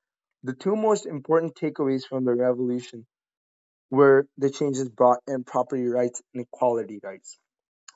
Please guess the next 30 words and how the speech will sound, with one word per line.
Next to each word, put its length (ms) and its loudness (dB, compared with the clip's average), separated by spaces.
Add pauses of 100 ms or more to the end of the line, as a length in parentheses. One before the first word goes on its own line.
(300)
Equality 360 6
was 200 -2
still 200 4
the 80 2
most 340 0
seismic 460 2
change 340 -6 (260)
seen 280 -2
after 260 0
the 100 -2
revolution, 680 -4 (100)
as 100 -14
white 280 -4
men 280 -10 (440)
came 240 -2
to 100 -10
see 360 -6 (100)
that 160 -6
all 180 0
of 80 -2
them 160 -10
were 220 -14
equal. 320 -20 (600)
Women 320 -4
and 120 -10
people 340 -4
of 80 -12 (680)
other 240 -2
races 360 -4
got 280 -4